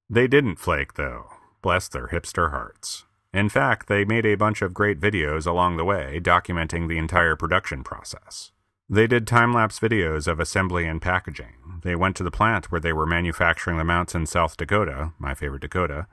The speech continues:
and showed how the glyph was made. They brought all their backers on a little journey with them. It was twenty dollars well spent. So I spent more. A lot more.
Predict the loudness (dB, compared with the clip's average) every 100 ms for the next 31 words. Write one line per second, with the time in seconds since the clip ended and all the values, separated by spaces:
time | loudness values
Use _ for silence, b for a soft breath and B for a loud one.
0 | b b b b 0 0 0 0 2 0
1 | 0 -2 -2 -2 -2 -2 -2 -2 -6 -16
2 | -20 _ _ _ _ -4 0 0 0 0
3 | 0 2 0 0 -4 -4 -4 -4 -2 -2
4 | -2 -2 0 -2 -4 -4 -12 -18 -20 _
5 | _ 0 2 0 0 2 4 4 2 -4
6 | -4 -4 -2 -6 -6 -18 _ _ _ _
7 | _ _ _ _ 0 4 4 4 0 0
8 | 0 0 -2 -6 -20 _ _ _ _ _
9 | -10 0 2 2 -2 -16 -16 -18